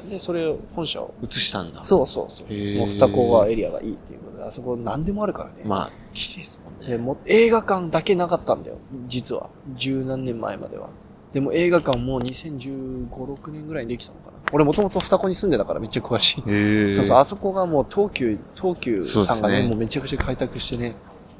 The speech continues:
Speaker 1: 住みやすい。
Speaker 2: いい街っすよね。
Speaker 1: そうそう。元々あんなにね、なんか人がさ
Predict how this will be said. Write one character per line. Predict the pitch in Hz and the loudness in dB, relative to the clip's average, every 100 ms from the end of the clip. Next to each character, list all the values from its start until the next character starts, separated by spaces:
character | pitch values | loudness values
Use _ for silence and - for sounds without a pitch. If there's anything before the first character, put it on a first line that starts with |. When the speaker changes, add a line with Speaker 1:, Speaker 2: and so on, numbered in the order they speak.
| - | -6
Speaker 1:
住 | - 123 | -4 -4
み | 120 | -4
や | 123 | -4
す | 117 - | -2 2
い。 | 107 - | 0 -2
Speaker 2:
い | - 107 | -8 -6
い | |
街 | 90 92 - | -4 -6 -4
っ | |
す | 95 - | 2 2
よ | 82 | 0
ね。 | 85 92 | -6 -6
Speaker 1:
そ | 92 95 | -6 -8
う | |
そ | - - | -10 -12
う。 | 92 101 | -12 -12
元 | 113 - | -10 -6
々 | 202 196 180 | -6 0 2
あ | 165 | 2
ん | 180 | 0
な | 180 | -6
に | 175 | -4
ね、 | 170 127 - - - - - - - - 135 - - - | -2 -2 -4 -12 -20 -20 -20 -20 -20 -14 -12 -12 -12 -8
な | 123 | -4
ん | |
か | 110 | -2
人 | - - 185 | -4 -4 -2
が | 180 | -2
さ | - 170 - | 0 0 0